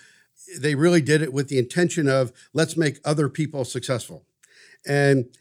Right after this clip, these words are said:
I think there's a lot of companies out there that, quite frankly, can be greedy. I don't think they were. I think they were sharing a, a great product, a great idea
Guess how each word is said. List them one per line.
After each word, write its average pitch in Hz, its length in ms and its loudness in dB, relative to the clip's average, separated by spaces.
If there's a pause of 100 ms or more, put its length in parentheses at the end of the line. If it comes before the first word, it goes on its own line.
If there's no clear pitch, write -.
I 143 80 -6
think 226 140 -4
there's 180 180 0
a 165 60 -4
lot 170 160 2
of - 80 -2
companies 165 400 -2
out 135 220 -2
there 139 240 2
that, 127 360 -2
quite 147 220 0
frankly, 160 300 0
can 143 160 0
be 127 120 -2
greedy. 156 480 -2 (220)
I 151 100 -4
don't 156 200 0
think 135 160 -2
they 143 120 0
were. 139 240 0
I 143 100 0
think 139 200 -2
they 135 160 0
were 131 200 2
sharing 139 580 2 (520)
a, 131 220 -2
a 123 80 -2
great 151 320 2
product, 151 500 -2
a 120 80 -4
great 143 300 0
idea 139 580 0